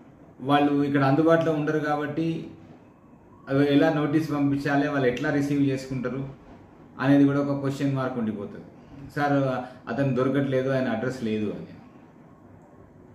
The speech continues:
అంటే చెక్కు విషయానికి వస్తే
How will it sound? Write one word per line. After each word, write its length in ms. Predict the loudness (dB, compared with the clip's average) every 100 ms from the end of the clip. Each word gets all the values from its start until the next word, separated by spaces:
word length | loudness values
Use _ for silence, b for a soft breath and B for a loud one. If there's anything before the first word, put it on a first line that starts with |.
| -20 -20 -20 -20 -20 -20 -10
అంటే 200 | 2 2 2 0 -4 -8 -16 -20 -20 -20 -20 -20 -20 -20 -20 -20 -20 -20 -20 -20 -20 -20 -20 -20 -20 -20 -20 -20 -20 -20 -4
చెక్కు 240 | -2 2 4
విషయానికి 440 | 4 2 0 0
వస్తే 260 | -4 -2